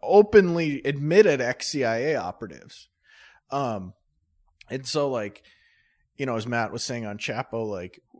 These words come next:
wh-, like, i-,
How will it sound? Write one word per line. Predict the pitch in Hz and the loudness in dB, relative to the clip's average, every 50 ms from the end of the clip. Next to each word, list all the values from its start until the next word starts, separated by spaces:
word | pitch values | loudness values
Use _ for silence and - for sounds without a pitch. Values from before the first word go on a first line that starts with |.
| - _ _ _ _ _ _ - | -20 _ _ _ _ _ _ -20
wh-, | - - - _ _ _ _ _ _ _ _ _ _ _ _ _ _ | -20 -20 -20 _ _ _ _ _ _ _ _ _ _ _ _ _ _
like, | - 127 113 101 90 - - _ - | -6 -4 -4 -4 -4 -10 -18 _ -16
i-, | 135 127 - _ _ _ _ _ _ _ _ _ _ _ _ _ _ _ _ - 143 151 | -16 -16 -18 _ _ _ _ _ _ _ _ _ _ _ _ _ _ _ _ -16 -12 -12